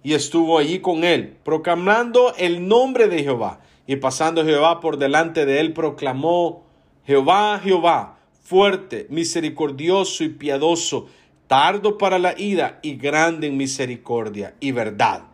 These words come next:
que guarda misericordia a millares, que perdona la iniquidad, la rebelión y el pecado, y que de ningún modo tendrá por inocente al malvado, que visita la iniquidad de los padres sobre los hijos y sobre los hijos de los hijos,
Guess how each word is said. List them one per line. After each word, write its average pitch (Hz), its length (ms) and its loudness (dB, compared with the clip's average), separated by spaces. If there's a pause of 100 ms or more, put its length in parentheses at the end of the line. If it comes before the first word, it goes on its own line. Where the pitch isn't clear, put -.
(320)
que 160 100 -4
guarda 180 440 2
misericordia 190 920 0
a - 20 -2
millares, 185 760 0
que 139 120 -6
perdona 139 460 -4
la 143 140 0
iniquidad, 143 720 0
la 123 140 -2
rebelión 131 680 0
y 139 120 -2
el 127 100 -2
pecado, 151 580 0 (240)
y 202 140 -4
que 196 160 2
de 180 140 2
ningún 175 500 -2
modo 220 340 4
tendrá 170 400 -2
por 175 140 -4
inocente 156 640 -2
al 143 120 -2
malvado, 131 600 0 (260)
que 143 140 0
visita 160 480 -4
la 151 120 0
iniquidad 147 640 0
de 151 100 -6
los 135 220 -6
padres 170 420 2
sobre 139 260 -8
los 139 280 -4
hijos 202 360 -4
y 151 80 -8
sobre 147 280 -2
los 143 300 -4
hijos 247 280 0
de 175 100 0
los 147 260 -4
hijos, - 360 -8